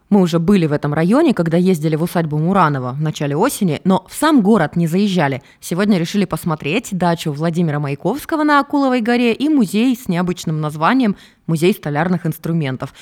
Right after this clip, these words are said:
Он даже есть в книге рекордов России. Это интересно, значит, нам туда надо. Едем на машине из Москвы до Пушкина около часа. Сначала на Акулову гору, и это любимое место Владимира Маяковского. Там он отдыхал и писал стихи.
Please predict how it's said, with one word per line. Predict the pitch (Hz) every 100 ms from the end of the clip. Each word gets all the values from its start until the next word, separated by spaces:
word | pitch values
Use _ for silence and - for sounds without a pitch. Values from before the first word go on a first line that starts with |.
| -
Он | 165 170
даже | 160 151
есть | 190 -
в |
книге | - 175 185
рекордов | 156 - 180 165 -
России. | 147 143 - 208 139 113
Это | 151 143
интересно, | 131 - 170 240 202
значит, | 147 135 -
нам | 160 190
туда | 147 147
надо. | 175 147 135 110 - _ _
Едем | 175 294 320
на | 302
машине | 269 - 214 175 185
из | 214
Москвы | 202 202 262
до | 247 185
Пушкина | 240 - 185 175
около | 202 170 160
часа. | - 160 135 220 240
Сначала | 196 175 190 160
на | 160 156
Акулову | - 175 170
гору, | 185 220 349 339
и |
это | 214 -
любимое | 175 156 240 269
место | 165 190 - 175
Владимира | 156 151 220 196
Маяковского. | 156 165 165 - 147 - 131
Там | 127 156
он | 143
отдыхал | 143 143 - 202
и | 185
писал | 147 - 139
стихи. | - 151 - 247